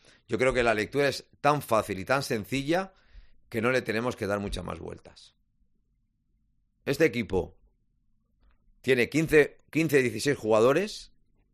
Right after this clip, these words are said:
Los otros siete, ocho, con todo el cariño del mundo, están ahora de comparsas, que no juegan para nada. Y si no se lesiona a nadie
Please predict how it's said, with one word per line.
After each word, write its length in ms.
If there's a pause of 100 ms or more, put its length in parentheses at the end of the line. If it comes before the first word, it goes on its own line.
(840)
Los 340
otros 800 (1200)
siete, 480
ocho, 640 (640)
con 240
todo 180
el 80
cariño 340
del 120
mundo, 280
están 240
ahora 200
de 100
comparsas, 840 (1400)
que 120
no 120
juegan 420
para 220
nada. 440 (2500)
Y 180
si 200
no 160
se 120
lesiona 400
a 40
nadie 640